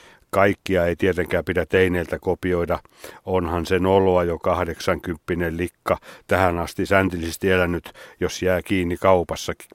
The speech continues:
peik-, meikkien pöllimisestä. Ja voihan sekin olla järkytys lapsille ja lapsenlapsille,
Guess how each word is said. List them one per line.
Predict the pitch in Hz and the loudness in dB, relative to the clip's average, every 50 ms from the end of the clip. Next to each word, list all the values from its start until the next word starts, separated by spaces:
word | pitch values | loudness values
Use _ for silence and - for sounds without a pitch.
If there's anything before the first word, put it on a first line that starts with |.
| _ | _
peik-, | - 98 98 92 - _ _ _ _ - | 0 2 2 2 -2 _ _ _ _ -6
meikkien | 110 110 107 101 - _ _ - 90 85 78 - | -2 0 0 0 -2 _ _ -4 -2 -2 -2 0
pöllimisestä. | - 92 92 90 90 87 82 78 78 76 73 - - - - - - - - - _ _ _ _ _ _ _ - - - - - - - - _ - | 0 2 2 2 2 0 -2 -4 -6 -8 -8 -12 -12 -12 -14 -14 -14 -16 -20 -20 _ _ _ _ _ _ _ -18 -16 -16 -16 -16 -18 -20 -18 _ -2
Ja | 101 90 85 | -2 2 4
voihan | 95 92 101 98 | 4 6 6 4
sekin | 92 107 98 107 101 | 4 4 2 4 4
olla | 98 95 98 | 4 4 4
järkytys | 98 101 104 101 95 - 87 85 - - - | 6 6 4 4 2 -2 -8 -12 -12 -8 -2
lapsille | 95 95 92 - - - - 98 92 92 92 | 0 0 0 0 -2 -6 -6 -2 0 2 2
ja | 92 92 | 2 4
lapsenlapsille, | 98 104 104 - - - 95 90 90 87 85 - - - 85 85 90 87 | 4 4 2 2 0 -2 -2 0 0 -2 -4 -4 -8 -8 -6 -4 -4 -6